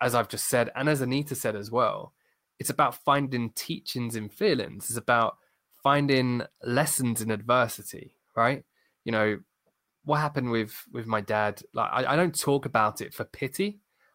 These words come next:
I talk about it to show that through adversity can come strength, right? I talk about it to show that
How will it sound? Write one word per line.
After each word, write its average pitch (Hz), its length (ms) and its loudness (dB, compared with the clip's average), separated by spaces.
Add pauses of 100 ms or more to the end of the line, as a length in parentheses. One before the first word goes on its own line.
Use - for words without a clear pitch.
(100)
I - 60 -10
talk 175 240 2
about 160 340 4
it - 120 -6
to 113 80 -8
show 123 360 4
that 104 240 -2 (100)
through 135 240 2
adversity 113 720 0
can 101 200 -10
come 98 240 -6
strength, - 500 -2
right? 123 240 0 (320)
I - 60 0
talk 151 220 2
about 131 320 4
it - 100 -10
to - 80 -8
show 120 400 2
that 110 340 0